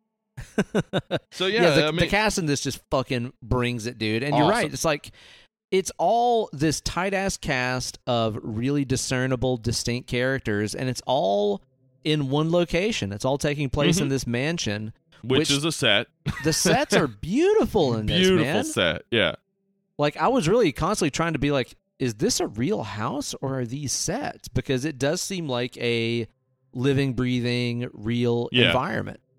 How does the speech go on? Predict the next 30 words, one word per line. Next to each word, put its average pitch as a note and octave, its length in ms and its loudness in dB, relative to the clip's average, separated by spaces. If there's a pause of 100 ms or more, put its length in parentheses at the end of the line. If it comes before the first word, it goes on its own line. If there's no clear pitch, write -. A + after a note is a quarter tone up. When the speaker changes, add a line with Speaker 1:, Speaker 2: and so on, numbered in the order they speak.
(140)
Speaker 2:
Yeah. A2 340 4
Well, D#3 160 2
obviously, F#3+ 500 2
we C3+ 100 0
got A#2+ 260 2
the B2+ 100 2
exterior G#2 840 0 (120)
there F#2+ 420 0
that, E2+ 240 -4 (160)
that, F#2 220 -2 (260)
you G2+ 140 0
know, E2 200 -2 (300)
uh, F2+ 320 2 (460)
actually E3+ 260 0
looks C#3 240 0
smaller A#2+ 540 2
than A2+ 180 -2
the G2+ 140 0
interior A2+ 600 0
<laughs> - 40 -4
house, B2+ 480 -2 (100)
obviously. C3+ 640 2
Speaker 1:
Mm-hmm. C3+ 100 2
Speaker 2:
Like, A2 140 2
Speaker 1:
Yeah. A2+ 280 0
Speaker 2:
'cause D#3 120 -2
the F#3+ 100 2
interior D#3+ 500 2
seems A2+ 300 -2
gigantic. F#2 600 2